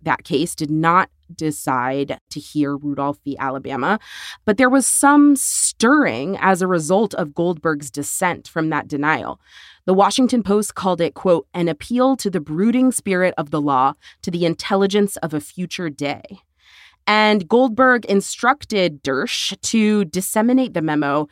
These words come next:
to a ton of legal organizations, including the N double A C P Legal Defense Fund.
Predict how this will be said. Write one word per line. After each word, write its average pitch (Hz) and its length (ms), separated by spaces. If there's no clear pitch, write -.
to 196 340
a 196 80
ton 208 280
of 185 100
legal 196 320
organizations, 160 720
including 269 640
the 233 120
N 185 140
double 185 200
A 175 100
C 180 180
P 175 220
Legal 160 340
Defense 143 500
Fund. - 360